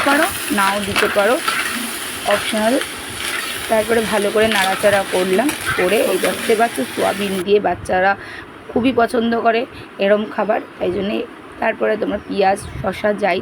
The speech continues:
থাকুক স্যালাডের সাথে পরিবেশন করবে। ভিডিওটা কীরম লাগলো অতি অবশ্যই জানিও। ভালো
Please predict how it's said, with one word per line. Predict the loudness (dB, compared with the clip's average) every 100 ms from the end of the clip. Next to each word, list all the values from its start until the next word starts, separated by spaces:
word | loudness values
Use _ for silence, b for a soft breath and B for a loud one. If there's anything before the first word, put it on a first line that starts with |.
| -2
থাকুক | -2 -2 -2
স্যালাডের | 0 2 0 -4
সাথে | -4 -4 -2
পরিবেশন | -2 -2 -6 -8 -6
করবে। | -4 0 -2 -4 B B B -16 -14 -10
ভিডিওটা | -4 -2 0 0
কীরম | 0 2 2
লাগলো | 4 2 0 -4 -18 -16 -12
অতি | -6 -4
অবশ্যই | -4 -4 -2 0 0
জানিও। | 2 0 -2 B B B B -18 -10
ভালো | -4 0